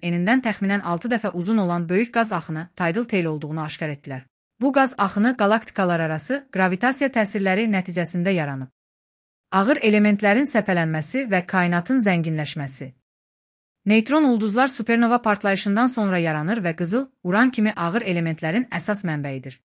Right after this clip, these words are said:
G R B iki üç sıfır sıfır altı A kimi neytron ulduzların toqquşması bu ağır elementləri qalaktikanın kənarlarına səpələyir. Bu da gələcək ulduzların və planetlərin tərkibində bu elementlərin olmasına şərait yaradır.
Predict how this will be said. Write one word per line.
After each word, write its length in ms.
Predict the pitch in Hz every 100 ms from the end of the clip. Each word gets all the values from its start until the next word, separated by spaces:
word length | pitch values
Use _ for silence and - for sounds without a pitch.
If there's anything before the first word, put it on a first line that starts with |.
| _ 208
G 160 | 269
R 220 | 277 208
B 60 | 214
iki 260 | 202 208 269
üç 120 | 262
sıfır 280 | - 208 262
sıfır 280 | 247 220
altı 320 | 240 190 185 240
A 120 | 220
kimi 280 | 185 160 160
neytron 340 | 180 185 247
ulduzların 540 | 254 208 196 196 202 247
toqquşması 680 | 202 190 190 185 180 262 233
bu 120 | 226
ağır 200 | 190 208
elementləri 640 | 185 175 170 165 165 247
qalaktikanın 600 | 240 185 202 - 190 226
kənarlarına 540 | 233 185 170 160 160 208
səpələyir. 460 | 170 156 143 131 131 _ _ _ -
Bu 80 | 269
da 80 | 302
gələcək 460 | 233 208 226 277
ulduzların 640 | 233 202 196 190 185 262 208
və 140 | 180
planetlərin 560 | 185 180 180 190 202 269
tərkibində 640 | 220 185 175 165 160 247 - 226
bu 100 | 220
elementlərin 640 | 196 185 180 185 185 240
olmasına 460 | 185 160 156 208 240
şərait 480 | 226 175 170 170 151
yaradır. 380 | 135 131 -